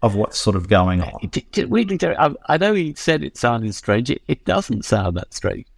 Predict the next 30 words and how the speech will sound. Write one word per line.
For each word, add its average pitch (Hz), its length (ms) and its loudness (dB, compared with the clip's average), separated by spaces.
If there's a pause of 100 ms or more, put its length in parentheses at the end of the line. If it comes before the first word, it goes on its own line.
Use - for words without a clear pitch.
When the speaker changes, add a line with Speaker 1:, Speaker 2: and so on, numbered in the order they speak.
(140)
Speaker 2:
to - 120 -4
me. 92 220 0
So - 160 0
it's, 113 240 -4
it's - 180 -10
certainly 92 280 0
new, 120 240 4
but 107 180 0
this 113 200 0
idea 120 400 4
of 95 240 -2 (100)
doing 147 220 2
something 143 340 -2
where 127 120 2
you 127 140 0
don't 127 220 2
allow 117 260 4
yourself 113 400 -2
to 101 100 -2
judge 110 420 0
yourself 82 480 -2
and 78 140 -8
to 95 100 -8 (140)
pr-, 98 140 -4 (320)
pr-, - 340 -8 (220)
double 101 300 2
guess - 640 -2
how - 280 -6
others 95 420 0
might 87 280 -2